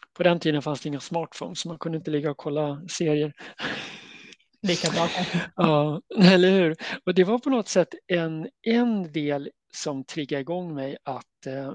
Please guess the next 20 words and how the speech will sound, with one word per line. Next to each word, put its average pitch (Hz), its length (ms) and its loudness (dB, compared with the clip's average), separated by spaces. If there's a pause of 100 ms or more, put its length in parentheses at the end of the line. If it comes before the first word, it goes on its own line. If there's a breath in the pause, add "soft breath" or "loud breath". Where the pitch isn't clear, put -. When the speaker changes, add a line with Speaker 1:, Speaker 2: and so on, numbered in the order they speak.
(140)
Speaker 1:
börja 135 280 -8
jobba 131 320 -6
med 127 260 -6
mitt 135 140 -16
skuggarbete 135 640 -10
faktiskt, - 600 -18
precis 139 220 -10
som 139 120 -10
du 196 80 4
är 190 40 6
inne 180 100 4
Speaker 2:
Mm. 170 120 2
Speaker 1:
på. - 240 -6 (140)
Då, 175 200 -2
efter 180 260 0
Speaker 2:
Mm. 185 120 2
Speaker 1:
det 156 120 2
började 143 320 -4
jag 139 120 -6
meditera. 151 640 -4